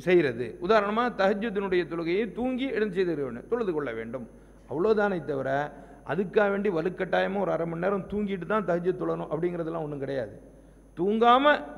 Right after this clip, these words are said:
தொழுதாலும் அது தஹஜ்ஜுத் தான், தஹஜ்ஜுதுடைய தொழுகை தான். தூங்கி எழுந்து தொழுது கொண்டால் நலம். ஆனா அஹ்யா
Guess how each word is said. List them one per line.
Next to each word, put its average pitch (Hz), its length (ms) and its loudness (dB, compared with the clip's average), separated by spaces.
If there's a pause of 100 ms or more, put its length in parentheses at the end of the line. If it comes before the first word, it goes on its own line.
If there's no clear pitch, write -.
தொழுதாலும் 196 560 4 (200)
அது 220 100 0 (100)
தஹஜ்ஜுத் 175 420 2 (100)
தான், 160 120 -2 (840)
தஹஜ்ஜுதுடைய 185 640 2
தொழுகை 131 220 -4 (100)
தான். - 100 -14 (1500)
தூங்கி 320 420 4 (120)
எழுந்து 269 280 6 (100)
தொழுது 226 260 8
கொண்டால் 214 360 6 (300)
நலம். 180 320 6 (200)
ஆனா 240 180 4 (800)
அஹ்யா 254 280 6